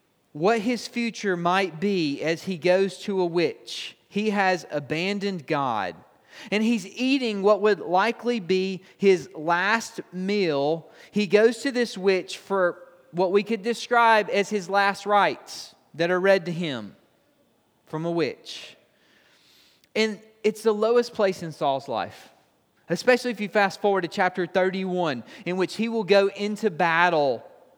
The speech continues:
the next day, and he will go to his death,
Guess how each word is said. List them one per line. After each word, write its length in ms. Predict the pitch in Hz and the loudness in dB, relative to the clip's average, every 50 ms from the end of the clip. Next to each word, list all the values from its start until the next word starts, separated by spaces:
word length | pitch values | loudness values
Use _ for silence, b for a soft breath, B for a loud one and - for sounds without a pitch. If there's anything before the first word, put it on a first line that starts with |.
| _ _ - | _ _ -6
the 120 | 135 151 | -4 -2
next 400 | 165 175 175 143 - - - 143 | 0 0 -2 -2 -6 -14 -16 -10
day, 600 | - 165 160 151 139 127 113 104 92 87 101 - _ _ _ b b b b b b - | -4 0 0 2 2 0 -2 -4 -6 -10 -14 -20 _ _ _ b b b b b b -14
and 120 | 120 123 | -12 -10
he 160 | 110 156 175 | -8 -6 -4
will 120 | 175 175 175 | -4 -4 -2
go 420 | 151 151 135 131 123 120 113 95 - _ _ - | 0 0 0 0 -2 -4 -6 -10 -14 _ _ -18
to 160 | - - 127 | -12 -12 -10
his 220 | 123 131 131 113 110 | -8 -8 -10 -10 -8
death, 480 | 117 107 95 82 80 - - - _ | -8 -6 -6 -8 -10 -14 -20 -20 _